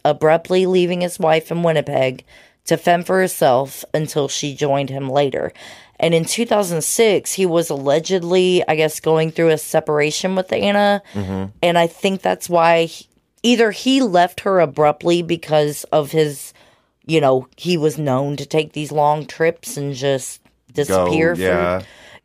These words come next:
Speaker 1: whether it was through the separation or it was because of that, they were no longer together.
Speaker 2: Gotcha.
Speaker 1: So the following clip is a dramatization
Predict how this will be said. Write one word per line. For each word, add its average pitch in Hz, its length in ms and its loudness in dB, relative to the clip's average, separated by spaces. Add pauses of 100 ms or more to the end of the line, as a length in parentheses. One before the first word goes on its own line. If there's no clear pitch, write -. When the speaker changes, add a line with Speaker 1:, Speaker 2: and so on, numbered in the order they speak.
(140)
Speaker 1:
whether 208 540 4
it 226 80 2
was - 160 -4
through 208 220 0
the 185 100 -4
separation 160 920 0
or 147 260 2
it 82 80 0
was 143 180 -4
because 147 380 -2
of 139 140 -6
that, 143 260 4
they 139 140 0
were 139 160 -4
no 139 140 2
longer 131 580 -2 (160)
together. - 400 -6 (400)
Speaker 2:
Gotcha. - 500 -10 (420)
Speaker 1:
So 190 200 0
the 180 100 2
following 226 560 2
clip 170 520 2 (100)
is 170 200 2
a 160 260 2
dramatization 160 1300 0